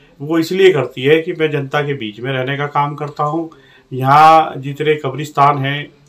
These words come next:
अ, शमशान घाट, हमारे शमशान है, ग-, शमशान घाट है, उस पर सभी पे मैंने नलके लगवाए।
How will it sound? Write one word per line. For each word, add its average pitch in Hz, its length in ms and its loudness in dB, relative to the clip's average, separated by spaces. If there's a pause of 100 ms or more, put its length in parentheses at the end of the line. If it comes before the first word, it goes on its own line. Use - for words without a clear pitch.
अ, 117 560 -8
शमशान 131 540 -2
घाट, 131 340 0
हमारे 131 300 -6
शमशान 131 520 -2
है, 120 200 -6
ग-, 120 200 -14
शमशान 123 360 -10
घाट 117 340 -8
है, 113 240 -14
उस 127 140 -14
पर 151 100 -10
सभी 139 240 -10
पे 139 140 -12
मैंने 131 280 -8
नलके 107 320 -10
लगवाए। 131 380 -4